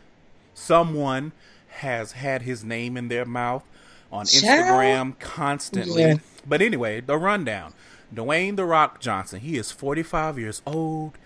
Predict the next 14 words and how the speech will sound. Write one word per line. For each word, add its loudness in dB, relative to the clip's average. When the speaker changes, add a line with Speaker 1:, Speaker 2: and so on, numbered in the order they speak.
Speaker 1:
six -2
five, -4
two -4
hundred -2
and -4
sixty -8
solid, 4
uh, -4
Speaker 2:
Mm. 8
Speaker 1:
pounds. 0
Speaker 2:
Mm-mm. 4
Speaker 1:
Born 2
in 0
Hayward, -2